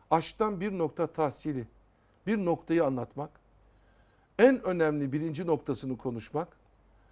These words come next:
bir noktadan hadiseye bakmanın felaket oluşu,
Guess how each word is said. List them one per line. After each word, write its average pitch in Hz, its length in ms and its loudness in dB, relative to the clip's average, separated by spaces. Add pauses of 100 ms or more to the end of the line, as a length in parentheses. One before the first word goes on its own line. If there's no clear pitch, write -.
(180)
bir 226 320 0
noktadan 151 580 4
hadiseye 131 720 0
bakmanın 127 600 -2
felaket 139 540 0
oluşu, 165 360 -6